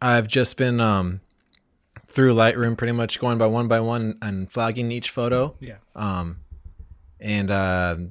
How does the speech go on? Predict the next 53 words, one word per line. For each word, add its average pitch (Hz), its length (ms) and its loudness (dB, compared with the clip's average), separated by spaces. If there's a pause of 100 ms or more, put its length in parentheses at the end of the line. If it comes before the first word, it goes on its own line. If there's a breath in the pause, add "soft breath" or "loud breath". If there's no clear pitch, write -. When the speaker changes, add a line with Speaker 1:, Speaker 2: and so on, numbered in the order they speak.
(340)
Speaker 1:
it's - 520 -2
effective. 113 520 -2
It 110 200 -6
gets 113 160 -6
the 113 120 -6
job 110 260 -2
done, 104 180 -2
but 104 120 -2
I 95 40 -4
find 104 180 -4
it 101 220 -6
takes 123 240 -4
a 143 60 -8
long 135 180 -6
time, 147 240 -6
and 104 140 -4
culling 110 200 -6
Speaker 2:
Mm-hmm. 110 80 0
Speaker 1:
is, 101 80 -4
like, 98 140 -6
my 95 140 -6
least 104 300 -6
favorite 110 200 -8
part 107 220 -8
of 101 80 -8
Speaker 2:
Yeah. 104 60 -6
Speaker 1:
editing 117 360 -4
by 101 140 -4
far. 117 320 -2 (720 soft breath)
Um, 90 480 -4 (380)
then 104 520 0 (1200 soft breath)
I 120 60 -4
guess, 123 180 0
like, 107 160 2
researching 165 560 2
and 123 100 2
listening 127 300 0
to, 123 160 0
like, 110 420 -2 (180)
uh, 110 200 0
you 147 120 0
talk 143 260 2
about 131 280 2
it 131 160 4
and, 110 200 0
like, 101 200 -2
going 117 220 0
on 107 180 2
Reddit 110 300 -2
and 107 120 -6
stuff, 113 320 -2
I 113 40 -8
found, 107 420 0